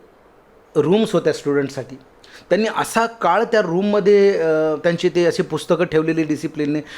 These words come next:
पण एकदम आठ बाय दहाची एक छोटीशी खोली, त्या खोलीत बसून हा स्टुडंट अभ्यास करायचा. आणि आज जे शिखर त्यांनी घाटलं, गाठलं ना,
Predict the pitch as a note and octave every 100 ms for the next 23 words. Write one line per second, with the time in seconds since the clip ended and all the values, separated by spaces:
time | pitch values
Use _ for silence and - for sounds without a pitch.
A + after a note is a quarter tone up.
0 | - F#3 F#3 F#3+ G#3 G#3+ - - D3+ F3
1 | G3 F3+ E3 F3+ G3 - D3+ G3 E3+ G3
2 | - D#3+ D3+ F#3 - - - F#3 - E3+
3 | G#3+ F3 A3 G3 F3+ F3+ - E3+ E3+ F3
4 | - C#3 E3 F#3 D3+ C3+ B2+ F3 - -
5 | - F3+ G3+ D#3+ G3+ F3+ A3+ G#3+ F3 A3+
6 | A3 A3 A3 F3+ F#3+ F3+ D#3 E3 F3 D#3